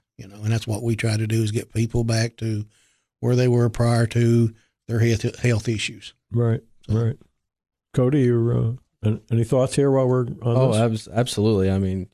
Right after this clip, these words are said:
Speaker 3: tell people all the time, um, the biggest part of what we do is them being motivated to do it. Um, I could build 'em the best brace in the world, the best leg in the world, and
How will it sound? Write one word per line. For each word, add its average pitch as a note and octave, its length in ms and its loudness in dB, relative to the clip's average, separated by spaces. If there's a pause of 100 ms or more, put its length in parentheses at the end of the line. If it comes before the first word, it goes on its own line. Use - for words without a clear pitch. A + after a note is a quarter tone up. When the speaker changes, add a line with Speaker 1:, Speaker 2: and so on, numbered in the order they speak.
(100)
Speaker 3:
tell A2+ 160 0
people A2 280 2
all G2 200 2
the G2+ 80 -2
time, G2 460 -4 (100)
um, G2 400 -16 (320)
the G#2 100 0
biggest G2+ 420 0
part G2+ 200 2
of G2 120 0
what G2 140 2
we F#2+ 100 2
do G2+ 220 2
is F2+ 220 -2 (320)
them G2 220 2
being F#2+ 200 2
motivated F2+ 540 0
to F#2 80 -12
do E2 160 -2
it. D#2 140 -8 (480)
Um, F2 400 0
I F2+ 100 -4
could F2+ 160 -4
build F2+ 180 2
'em F2+ 120 2
the F2 80 0
best F#2+ 220 0
brace G2 220 0
in F#2+ 60 0
the F2+ 60 2
world, G2+ 260 2
the F2+ 60 -2
best F#2 200 -2
leg F#2+ 160 2
in F#2+ 80 2
the F#2 60 2
world, G2+ 400 2
and F2+ 300 0